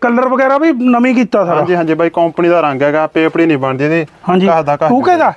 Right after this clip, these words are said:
Speaker 2: ਹਾਂਜੀ, ਹਾਂਜੀ, ਹਾਂਜੀ।
Speaker 1: ਟੂਕੇ ਦਾ ਕਲਰ ਹੈ ਬਾਈ। ਤੇ ਮਸ਼ੀਨ ਤੁਸੀਂ ਦੇਖ ਸਕਦੇ ਹੋ, ਪ੍ਰੈਸ਼ਰ ਹੈ। ਤੇ ਆਹ ਸਾਹਮਣੇ ਨਿਗਾਹ ਮਾਰਦੇ ਬੱਬੂ, ਪ੍ਰੈਸ਼ਰ ਕਰਾਈ ਹੋਈ ਹੈ। ਤੇ ਵਿੱਚੋਂ ਕਿਵੇਂ ਆ ਬਾਈ?
Speaker 2: ਵਿੱਚੋਂ ਬਾਈ ਛਾਣ ਨੇ ਕਰੈਂਕਾਂ ਦੀ,
Speaker 1: ਹਾਂਜੀ।
Speaker 2: ਸਟਾਫ ਆਕਰਾਂ ਦੀ ਬਿਲਕੁਲ ਸਾਫ਼ ਮਸ਼ੀਨ ਹੈ ਜੀ।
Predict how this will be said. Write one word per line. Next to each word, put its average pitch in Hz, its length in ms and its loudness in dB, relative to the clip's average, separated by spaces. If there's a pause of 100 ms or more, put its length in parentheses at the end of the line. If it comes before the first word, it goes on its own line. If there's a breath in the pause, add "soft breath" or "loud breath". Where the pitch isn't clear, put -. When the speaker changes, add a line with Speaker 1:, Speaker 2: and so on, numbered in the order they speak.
(140)
Speaker 2:
ਹਾਂਜੀ, 139 240 -2
ਹਾਂਜੀ, 117 220 -4
ਹਾਂਜੀ। 110 120 -10 (160)
Speaker 1:
ਟੂਕੇ 233 280 0
ਦਾ 202 160 2
ਕਲਰ 208 360 -2
ਹੈ 208 80 0
ਬਾਈ। 240 160 -2
ਤੇ 254 140 0 (160)
ਮਸ਼ੀਨ 233 460 2
ਤੁਸੀਂ 247 280 0
ਦੇਖ 214 200 2
ਸਕਦੇ 208 220 -2
ਹੋ, 269 60 0
ਪ੍ਰੈਸ਼ਰ 226 580 -4
ਹੈ। 233 160 0 (760 loud breath)
ਤੇ 220 300 2 (140)
ਆਹ 220 160 0
ਸਾਹਮਣੇ 220 340 0
ਨਿਗਾਹ 202 240 2
ਮਾਰਦੇ 185 340 0
ਬੱਬੂ, 175 420 0
ਪ੍ਰੈਸ਼ਰ 196 380 2
ਕਰਾਈ 175 340 0
ਹੋਈ 185 240 2
ਹੈ। 214 60 2
ਤੇ 240 120 2
ਵਿੱਚੋਂ 247 400 -2
ਕਿਵੇਂ 269 200 2
ਆ 262 40 0
ਬਾਈ? 220 240 -2 (120)
Speaker 2:
ਵਿੱਚੋਂ 156 360 -2
ਬਾਈ 175 140 0
ਛਾਣ 160 280 -2
ਨੇ 165 120 0
ਕਰੈਂਕਾਂ 156 380 -4
ਦੀ, 151 240 -2 (260)
Speaker 1:
ਹਾਂਜੀ। 190 200 2
Speaker 2:
ਸਟਾਫ 165 200 0
ਆਕਰਾਂ 156 260 -2
ਦੀ 147 60 -2
ਬਿਲਕੁਲ 156 280 -4
ਸਾਫ਼ 135 240 -2
ਮਸ਼ੀਨ 113 240 -4
ਹੈ 107 60 -6
ਜੀ। 107 100 -10